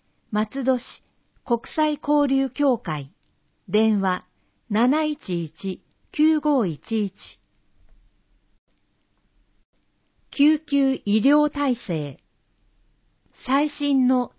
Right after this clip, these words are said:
夜間、休日の当番医などの情報は、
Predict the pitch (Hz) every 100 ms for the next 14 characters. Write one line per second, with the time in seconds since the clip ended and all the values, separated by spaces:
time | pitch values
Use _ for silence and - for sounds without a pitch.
0 | _ 214 254 - 254 175 147 - - 285
1 | 285 269 262 262 247 247 - - 302 330
2 | 302 330 311 240 220 220 196 160 147 196
3 | 202 - 196 185 180 170